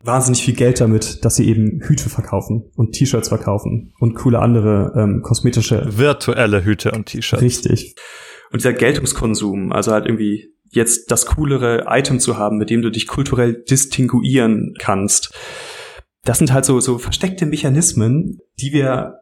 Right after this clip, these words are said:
Speaker 1: auch jetzt im digitalen Spiel sozusagen kennenlernen und wo irgendwie ganz viele Jugendliche natürlich ihr Taschengeld und das sauer verdiente Geld ihrer Eltern mit der entliehenen Kreditkarte <laughs> möglicherweise eben, äh, verbrennen. Und das sind halt auch nochmal so Sachen, die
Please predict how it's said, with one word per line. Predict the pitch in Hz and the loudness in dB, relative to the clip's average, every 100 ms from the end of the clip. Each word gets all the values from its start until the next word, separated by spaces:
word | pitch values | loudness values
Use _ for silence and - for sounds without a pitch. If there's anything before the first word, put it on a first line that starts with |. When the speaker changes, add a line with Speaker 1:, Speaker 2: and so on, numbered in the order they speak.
| _ | _
Speaker 1:
auch | 135 143 | -2 0
jetzt | 160 160 147 | 0 0 0
im | |
digitalen | 143 185 185 113 | 2 2 2 0
Spiel | 110 - 110 104 98 98 - | 0 0 2 2 0 -6 -6
sozusagen | 117 113 107 101 110 - - | -4 -2 -2 -2 -6 -10 -10
kennenlernen | - 110 107 104 101 110 | -2 0 0 0 0 -2
und | 110 | -2
wo | 113 120 | 0 0
irgendwie | 123 120 | 0 0
ganz | 123 135 | 0 0
viele | - | 0
Jugendliche | 117 113 123 123 - | 0 2 0 0 -2
natürlich | 127 - 135 139 139 | -2 0 0 0 0
ihr | 117 117 - - | 0 0 -4 -10
Taschengeld | - 123 135 120 120 - | -4 -2 0 2 2 0
und | - 113 - - | -2 -2 -4 -8
das | - | -4
sauer | - 107 | 0 0
verdiente | 117 110 107 | 0 0 0
Geld | 104 107 110 | 0 0 0
ihrer | 113 - | -2 0
Eltern | 107 - 117 117 - - | 2 2 0 -2 -6 -6
mit | 117 | -4
der | - - - | -2 -4 -4
entliehenen | - 110 113 113 107 107 107 | -2 0 4 4 4 2 -2
Kreditkarte | - - 123 - 117 120 135 143 | -4 0 -2 0 0 0 -2 -2
<laughs> | |
möglicherweise | 135 131 - 156 - 135 - 214 135 - - - - - - - - | -4 -2 0 -2 -2 0 0 0 -2 -8 -12 -12 -16 -18 -20 -20 -2
eben, | 135 127 123 | 0 2 0
äh, | - 120 | 0 -2
verbrennen. | 117 131 - 127 143 101 98 | 0 -2 0 2 2 0 -2
Und | 123 110 - - | -4 -6 -4 -2
das | - | 0
sind | 143 | 0
halt | 123 | 0
auch | 139 | 0
nochmal | 151 127 | -2 0
so | 120 | 0
Sachen, | 110 117 127 117 | 0 0 0 0
die | 113 107 107 107 - | 2 2 2 0 -4